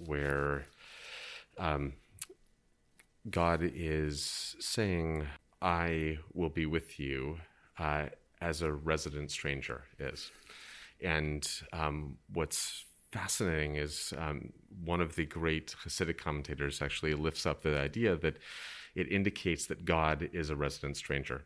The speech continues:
and it is therefore the person who dwells at the margins that actually is the person who is with God most. And I'm wondering if you're willing to go a little bit more into your theological journey,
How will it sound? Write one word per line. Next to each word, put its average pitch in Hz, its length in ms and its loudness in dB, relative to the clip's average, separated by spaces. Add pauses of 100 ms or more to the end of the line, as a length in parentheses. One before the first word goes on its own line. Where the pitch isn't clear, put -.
and 82 180 2
it 76 140 4
is 73 260 2
therefore 78 560 2
the 71 100 -2
person 82 600 -2 (640)
who 90 160 0
dwells 82 560 6
at 80 100 -2
the 73 60 2
margins 73 640 2
that 73 120 2
actually 76 560 2
is 85 420 4
the - 80 -2
person 73 360 -4
who 76 120 0
is 67 100 -2
with 69 160 -2
God 67 240 2
most. 62 380 -4 (960)
And 92 120 2
I'm 98 140 6
wondering 135 280 2
if 113 140 -2
you're 101 100 0
willing 95 160 2
to 90 60 0
go 87 120 6
a - 20 6
little 82 240 4
bit - 80 -4
more 82 300 4
into 78 320 0
your 76 260 4
theological 73 680 0
journey, 78 540 0